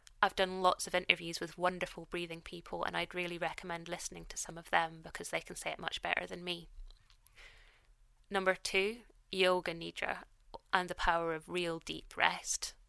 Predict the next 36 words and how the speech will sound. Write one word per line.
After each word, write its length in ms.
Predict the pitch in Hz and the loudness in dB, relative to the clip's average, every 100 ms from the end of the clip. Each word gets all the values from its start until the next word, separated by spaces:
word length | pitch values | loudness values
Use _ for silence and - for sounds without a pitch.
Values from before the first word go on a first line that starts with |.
| _ _ - - - - - - - - | _ _ -20 -20 -20 -20 -20 -20 -18 4
I 240 | 190 180 185 | 6 6 4
thought 320 | - 185 - | 4 4 4
that 140 | - | -2
reading 220 | 190 180 | -2 -4
a 40 | 185 | -4
book 380 | - 185 - - | 0 -2 -2 -6
was 160 | 196 | -2
resting, 480 | 175 - - 220 226 - - _ _ - _ - | 0 0 -4 -4 -6 -12 -16 _ _ -20 _ -4
but 140 | - | 0
it 140 | - 170 | 0 0
really 280 | 165 160 | -2 0
isn't. 320 | 165 - 196 - - _ - - - _ - | -2 -2 -4 -8 -20 _ -20 -20 -20 _ 4
I 80 | 185 | 6
have 200 | 175 180 | 6 2
a 60 | |
brain 320 | 175 180 170 | 6 6 4
like 220 | 170 165 - | -4 -6 0
a 40 | |
hamster 440 | - 175 - - | 4 4 2 -6
wheel. 340 | 180 175 - - | -4 -4 -6 -4
It 120 | - | -4
goes 260 | - 170 180 | 0 -2 2
round 340 | 180 175 175 - | 2 2 0 -2
and 120 | 165 | -2
round 280 | 160 165 - | -2 -2 -2
and 180 | 170 170 | -2 0
round, 360 | 165 160 165 | 0 0 -4
and 80 | - | -6
it 100 | 175 | -6
never 360 | 170 175 170 165 | -2 0 0 -2
stops. 680 | - 180 165 - - - - - - - - _ - - | -2 -2 -4 -8 -8 -6 -8 -14 -20 -20 -20 _ -20 -8
My 340 | 190 185 175 | 4 8 6
counsellor 560 | 170 175 170 - - 170 | 4 2 2 0 -4 -4
once 340 | 170 165 - | -2 -2 -4
described 480 | - - - 165 - | -4 -2 2 2 0
it 240 | - - | -4 -4